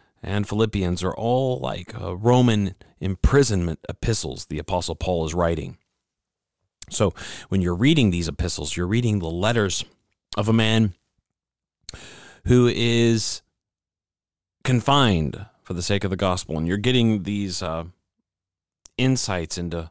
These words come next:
what makes him tick, what makes the Apostle Paul, what does he value, and what does he want to say to the churches? So we talked about Philippians last week, and, uh, we, we talked about it.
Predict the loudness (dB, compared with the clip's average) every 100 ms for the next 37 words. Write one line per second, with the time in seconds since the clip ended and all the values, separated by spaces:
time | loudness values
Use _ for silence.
0 | _ -10 -6 -6 -4 -6 -8 -8 -10 -6
1 | -8 -6 -10 -6 -6 -4 -4 -4 -4 -4
2 | -4 -6 -4 -2 -2 -2 -2 -2 -2 -2
3 | -2 -2 -2 -4 -6 -10 -16 -20 -8 0
4 | 2 2 2 2 0 -2 -2 -2 -2 -4
5 | -6 -4 -4 -4 -6 -8 -12 _ _ _
6 | _ _ _ _ -18 -2 0 2 2 2
7 | 0 -2 -2 -2 0 -2 0 -2 -2 -6
8 | -8 -10 -16 _ -20 _ _ -6 -4 -4
9 | -4 -4 -6 -12 _ -14 -8 -8 -8 -6
10 | -6 -4 -2 -2 0 -2